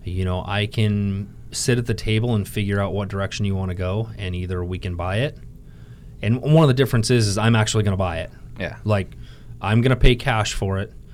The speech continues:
Speaker 1: and I'm gonna close on it, and I'm not looking for somebody else. This isn't a shot in the dark. This is
Speaker 2: Mm-hmm.
Speaker 1: something I'm gonna close on. And we've come to the agreement on that number, and there's not gonna be any surprises at the end of the day.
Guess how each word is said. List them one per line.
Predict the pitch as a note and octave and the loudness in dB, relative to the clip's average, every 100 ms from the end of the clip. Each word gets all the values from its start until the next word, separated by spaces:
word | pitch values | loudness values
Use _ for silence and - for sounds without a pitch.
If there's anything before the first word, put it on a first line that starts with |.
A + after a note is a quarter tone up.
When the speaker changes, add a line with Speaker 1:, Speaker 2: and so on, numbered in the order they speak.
| - - | -18 -10
Speaker 1:
and | G2 F#2+ G2+ G2 | -4 -2 0 2
I'm | G#2 | 2
gonna | G#2+ | 2
close | - A#2+ A2 | 2 6 6
on | G#2 G#2 G#2 | 6 2 2
it, | G2 - | -2 -6
and | F#2 F#2+ F#2+ F#2+ | -6 -4 -4 -4
I'm | G2 G2+ | -4 -2
not | G2+ - | -2 -2
looking | G#2 - G#2 | -4 -4 -6
for | G#2 | -4
somebody | - G2 F#2+ | -4 -2 -4
else. | F#2 F2 - | -6 -6 -6
This | F#2+ G2+ | -4 -4
isn't | G2+ | -2
a | G2 | -2
shot | - F#2+ | -2 -4
in | F#2+ | -4
the | |
dark. | F2+ E2+ D#2 - | -6 -6 -6 -6
This | F#2 | -4
is | G2 | -2
Speaker 2:
Mm-hmm. | |
Speaker 1:
something | G#2+ F#2+ F#2 | -2 -2 -4
I'm | |
gonna | F#2 F#2+ | -4 -4
close | - F2+ E2+ | -4 -6 -6
on. | E2 - - - - | -10 -14 -16 -16 -4
And | F#2+ | 0
we've | G2+ G2 | 0 0
come | A2+ G#2+ | 2 2
to | |
the | G2+ | 2
agreement | G2 G#2+ G#2 | 2 0 2
on | G2 | 0
that | F#2+ F#2 | -2 -2
number, | G2+ B2 | 0 2
and | G#2 | 2
there's | F#2 G2 | 2 0
not | F#2+ - | -2 -2
gonna | G2 | -2
be | F#2+ | -2
any | F#2 | -4
surprises | E2+ - - G#2 F2+ E2+ | -6 -6 -2 -2 -2 -4
at | E2+ | -6
the | E2+ | -8
end | E2 | -8
of | E2+ | -10
the | |
day. | - | -14